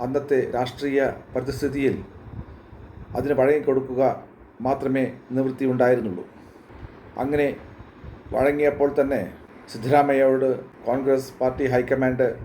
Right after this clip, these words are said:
കൃത്യമായി പറഞ്ഞത്, അഞ്ച് കൊല്ലത്തിൻ്റെ ആദ്യ പകുതി കഴിഞ്ഞാൽ മുഖ്യമന്ത്രി സ്ഥാനം ഡി കെ ശിവകുമാറിന് വിട്ടുകൊടുക്കണമെന്ന്. ഈ കരാർ പ്രകാരമാണ് സിദ്ധരാമയ്യ ഈ കൊല്ലം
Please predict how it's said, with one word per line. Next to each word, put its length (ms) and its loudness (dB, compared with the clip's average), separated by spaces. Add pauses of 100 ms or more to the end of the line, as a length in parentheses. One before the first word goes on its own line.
(420)
കൃത്യമായി 480 2
പറഞ്ഞത്, 360 0 (540)
അഞ്ച് 320 0 (220)
കൊല്ലത്തിൻ്റെ 500 2 (280)
ആദ്യ 280 4 (240)
പകുതി 300 -2
കഴിഞ്ഞാൽ 400 2 (1120)
മുഖ്യമന്ത്രി 480 0
സ്ഥാനം 280 2 (220)
ഡി 160 -4
കെ 140 2 (160)
ശിവകുമാറിന് 640 0 (240)
വിട്ടുകൊടുക്കണമെന്ന്. 760 0 (840)
ഈ 40 4 (120)
കരാർ 200 10 (100)
പ്രകാരമാണ് 560 6 (840)
സിദ്ധരാമയ്യ 560 8 (600)
ഈ 40 2 (120)
കൊല്ലം 300 8